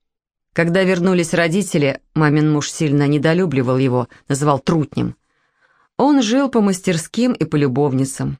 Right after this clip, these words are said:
Иногда на мамины деньги, иногда на деньги спутников и спутниц. А после развода со своей второй лондонской женой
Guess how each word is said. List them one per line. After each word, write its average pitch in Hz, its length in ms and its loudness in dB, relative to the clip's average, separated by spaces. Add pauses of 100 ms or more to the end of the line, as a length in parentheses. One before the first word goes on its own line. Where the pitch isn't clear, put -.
(280)
Иногда 196 400 2
на 202 120 2
мамины 196 380 0
деньги, 151 480 0
иногда 160 380 2
на 170 100 0
деньги 156 280 0
спутников 160 580 -6
и 139 40 -2
спутниц. - 640 -6 (640)
А 180 120 -2
после 233 300 -2
развода 226 480 -2
со 165 120 -8
своей 170 280 -2
второй 180 400 0
лондонской 147 580 -2
женой 190 440 -2